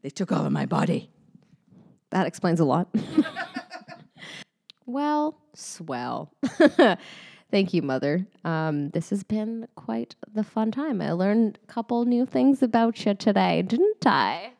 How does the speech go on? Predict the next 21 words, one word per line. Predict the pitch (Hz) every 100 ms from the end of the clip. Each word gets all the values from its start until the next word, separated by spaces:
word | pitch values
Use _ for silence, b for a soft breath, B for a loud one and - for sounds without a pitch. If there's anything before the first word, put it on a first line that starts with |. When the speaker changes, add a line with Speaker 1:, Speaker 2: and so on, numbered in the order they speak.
| - - _ -
Speaker 1:
Uh-oh, | 240 - 233 233
secrets | 220 - 254 277 262 277
are |
coming | - 254 247 247
out. | 226 220 214 220 220 _ _
Speaker 2:
Uh-oh. | 208 269 - 208 202 196 196 196
Do | 202 208
you | 196
have | 196 185
any | 175 180
last | - 151 160 -
secrets | - 156 165 180
you | 160
wanna | 160 160
tell | -
me? | 139 196 - _ _ _ _ _ _ _ _ _ _ _ -
Speaker 1:
N-, | - 208 214 - - - - - -
no. | - 202 202 202 196 185 170 165 165 170 180 240 440 _
Speaker 2:
I'm | 175
not | 170
adopted? | 160 143 156 196